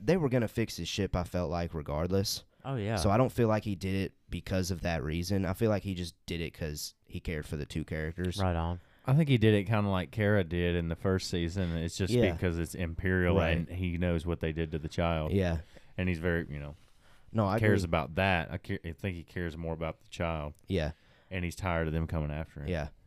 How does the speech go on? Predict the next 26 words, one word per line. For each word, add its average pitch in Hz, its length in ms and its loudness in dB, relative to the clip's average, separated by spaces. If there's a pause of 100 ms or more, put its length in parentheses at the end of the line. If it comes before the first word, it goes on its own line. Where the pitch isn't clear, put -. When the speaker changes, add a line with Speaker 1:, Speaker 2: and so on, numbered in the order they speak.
(140)
Speaker 1:
And 113 200 -2
I 127 100 4
just 143 180 -4
thought 117 180 0
that 101 120 0
was 87 140 -4
interesting. 82 480 -6 (240)
And, 107 200 -2
and 113 160 0
I 107 60 2
know 104 160 4
that's 101 220 0
a 87 40 -4
plot 90 360 -2
thing 95 240 -4
that 85 80 -4
a 85 40 -4
lot 85 180 -4
of 85 60 -6
people 90 220 -4
out 82 160 -4
there 80 240 -4
are 73 120 -12
getting 76 220 -8
frustrated 87 480 -4
with, 87 320 -4